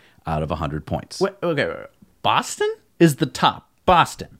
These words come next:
Speaker 1: I was surprised too. The rest of the top ten includes, in order, San Francisco, Seattle,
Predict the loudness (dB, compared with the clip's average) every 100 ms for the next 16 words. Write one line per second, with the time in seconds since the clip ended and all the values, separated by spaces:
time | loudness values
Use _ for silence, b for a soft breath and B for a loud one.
0 | -12 -6 -4 -2 -2 2 2 0 -6 -8
1 | -2 2 2 2 -2 -2 0 0 0 -4
2 | -2 -2 -2 2 2 2 -4 0 0 2
3 | 4 4 2 0 -2 -2 -4 -4 -6 -6
4 | -6 -4 -2 -2 -4